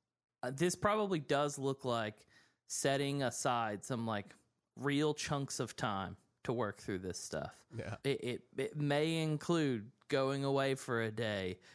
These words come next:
Speaker 1: and processing and writing and journaling and praying and reading the Bible. Um, but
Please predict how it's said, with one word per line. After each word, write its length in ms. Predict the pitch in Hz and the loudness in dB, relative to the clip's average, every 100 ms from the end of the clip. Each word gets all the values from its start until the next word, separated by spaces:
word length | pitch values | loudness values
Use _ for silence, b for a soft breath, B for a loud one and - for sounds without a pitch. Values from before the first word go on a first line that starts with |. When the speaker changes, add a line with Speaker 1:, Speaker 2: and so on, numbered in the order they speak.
| B 107 | B -2
Speaker 1:
and 440 | 107 104 101 - | 0 0 -2 -2
processing 720 | - 135 - 120 - 110 101 | 0 0 0 -2 -2 -2 -2
and 160 | 101 110 | -2 0
writing 460 | 135 131 117 101 | 0 0 -2 -4
and 80 | 101 | -4
journaling 460 | 135 135 123 101 95 | -2 0 0 -2 -4
and 100 | 101 | -2
praying 460 | 151 143 120 104 | 0 0 -2 -2
and 100 | 107 | -2
reading 240 | 120 131 131 | 0 0 -2
the 60 | |
Bible. 500 | 123 117 110 101 92 - B B B | 0 0 0 -4 -8 -12 B B B
Um, 380 | 117 110 92 87 _ _ | -2 0 -4 -8 _ _
but 540 | - 190 123 104 - | 2 2 2 -4 -12